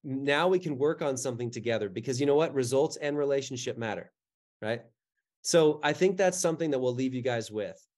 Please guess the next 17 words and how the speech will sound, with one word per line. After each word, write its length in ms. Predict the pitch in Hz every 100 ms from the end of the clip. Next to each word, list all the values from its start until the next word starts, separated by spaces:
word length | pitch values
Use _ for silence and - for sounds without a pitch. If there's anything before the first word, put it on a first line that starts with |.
| _ -
If 120 | 120
you're 120 | 143
in 40 | 160
a 40 |
company, 420 | 165 160 160 160
you 80 | 156
can 140 | 139
think 160 | 135 139
about 220 | 135 120
that 200 | 127 120
with 160 | 117 117
your 80 | 117
team. 460 | - 117 107 107 - _ _ -
If 140 | 120
you're 140 | 131
a 40 | 120
parent, 460 | 123 139 143 147